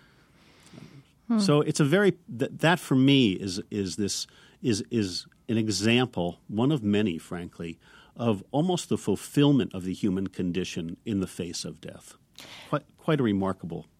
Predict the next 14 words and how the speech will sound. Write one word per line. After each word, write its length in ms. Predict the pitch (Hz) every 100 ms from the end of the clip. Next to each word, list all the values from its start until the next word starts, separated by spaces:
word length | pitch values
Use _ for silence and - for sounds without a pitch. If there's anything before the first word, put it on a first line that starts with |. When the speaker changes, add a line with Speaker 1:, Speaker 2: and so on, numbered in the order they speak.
| - -
Speaker 2:
uh, 140 | 85 - -
example 420 | 90 98 92 90
from 160 | - 85
my 160 | 87 95
own 220 | 95 85 _ _
personal 380 | - 117 - 90
and 100 | 87
professional, 520 | 85 - 87 - 85 - - - - -
uh, 120 | 82
life. 420 | 85 78 - - _ - - - _ -
Speaker 1:
But 200 | 269 - _ _
it's 220 | 262 262 240
a 80 |
different 720 | 196 - 311 - 381 381 -